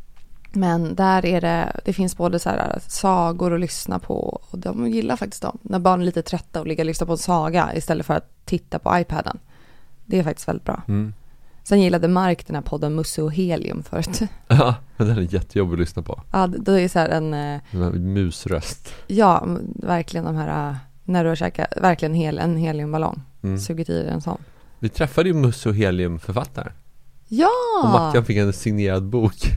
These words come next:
Speaker 1: Men det var när vi var på Urban Om, va?
Speaker 2: <laughs> Ja, det var det.
Speaker 1: Och hade typ dansat loss lite.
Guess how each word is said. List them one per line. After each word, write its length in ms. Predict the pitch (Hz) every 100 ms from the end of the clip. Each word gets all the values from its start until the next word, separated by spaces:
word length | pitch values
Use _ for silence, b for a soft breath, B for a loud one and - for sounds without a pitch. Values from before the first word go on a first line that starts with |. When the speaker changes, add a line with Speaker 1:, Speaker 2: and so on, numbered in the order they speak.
| -
Speaker 1:
Men 100 | 240
det 80 | 247
var 100 | 269
när 100 | 311
vi 220 | 220 202
var 120 | 185
på 120 | - -
Urban 220 | 156 165
Om, 300 | - 330 180
va? 180 | - -
Speaker 2:
<laughs> 160 | - 127
Ja, 140 | 131 123
det 60 |
var 140 | 139 -
det. 100 | - - -
Speaker 1:
Och 160 | 190 190
hade 220 | 180 185
typ 240 | 175 165
dansat 460 | 196 180 170 - 202
loss 320 | 214 220 -
lite. 400 | 190 - - 156